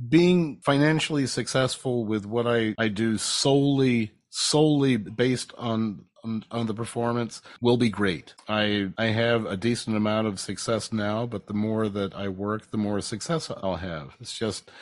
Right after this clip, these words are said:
finding the right venues and, and making it a good price point as far as, uh,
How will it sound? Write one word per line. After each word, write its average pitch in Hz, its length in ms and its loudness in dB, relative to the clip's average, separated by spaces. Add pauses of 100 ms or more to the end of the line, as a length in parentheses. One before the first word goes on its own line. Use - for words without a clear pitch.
(160)
finding 120 460 2
the 113 80 0
right 110 240 0
venues 110 800 0
and, 98 200 -4
and 98 120 -4
making 104 320 -4
it 95 240 -6
a 110 80 -2
good 98 380 -2
price 117 260 0
point 87 420 -6
as - 280 -8
far 104 320 -2
as, 87 320 -6
uh, 85 460 -10